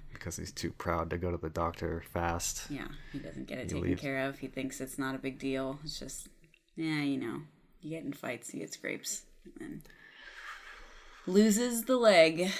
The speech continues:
Speaker 2: that he used to beat up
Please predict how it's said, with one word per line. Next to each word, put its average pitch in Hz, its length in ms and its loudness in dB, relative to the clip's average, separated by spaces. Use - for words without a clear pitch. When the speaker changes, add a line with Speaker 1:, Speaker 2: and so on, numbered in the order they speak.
Speaker 2:
that 165 580 0
he 175 80 -4
used 170 640 -4
to 160 380 -6
beat 165 160 -8
up - 220 -10